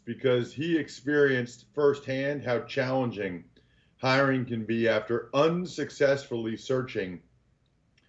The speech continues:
for a director of coffee for his organic coffee company.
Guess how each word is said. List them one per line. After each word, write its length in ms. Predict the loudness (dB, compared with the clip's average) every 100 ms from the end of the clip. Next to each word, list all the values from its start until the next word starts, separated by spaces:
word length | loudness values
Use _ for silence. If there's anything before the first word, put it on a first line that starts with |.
| _ _ _
for 200 | 4 6
a 60 | 6
director 480 | 6 6 4 2 -2
of 120 | 2
coffee 440 | 2 2 0 -4
for 180 | -2 -2
his 240 | 0 0
organic 500 | 0 -2 -2 -2 -2
coffee 360 | 0 0 0 -4
company. 420 | -4 -6 -8 -18